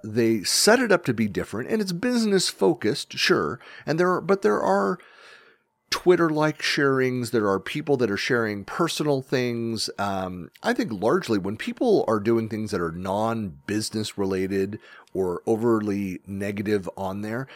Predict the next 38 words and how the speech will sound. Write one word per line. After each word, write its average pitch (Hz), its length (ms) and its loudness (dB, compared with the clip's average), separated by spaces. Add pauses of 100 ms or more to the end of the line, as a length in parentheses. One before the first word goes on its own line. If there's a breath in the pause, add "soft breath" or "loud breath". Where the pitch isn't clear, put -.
the 113 80 -4
community 156 800 0
very 120 420 2
rapidly 95 1040 -2 (340 soft breath)
shuts - 520 -2
that 127 260 0
down, 120 460 -2 (300 loud breath)
tells 156 280 0
people, 107 460 -2
"I 160 80 2
think 269 220 0
this 156 200 2
is 131 220 0
inappropriate," 120 840 -2 (320 loud breath)
uh, 101 320 -2
or 131 380 6
they 131 140 4
just, 127 240 -4
they 123 180 6
don't 127 240 0
give 120 160 0
it 123 140 -2
the 120 100 0
views, 131 480 -4
they 101 140 0
don't 117 240 0
give 120 180 0
it 123 100 0
the 113 160 -2
attention, 95 640 -6 (300 loud breath)
and 104 160 -4
so 123 220 4
it, 104 120 2
it 117 160 2
is 120 220 -2
not 95 460 0
as - 280 -4
successful. - 800 -4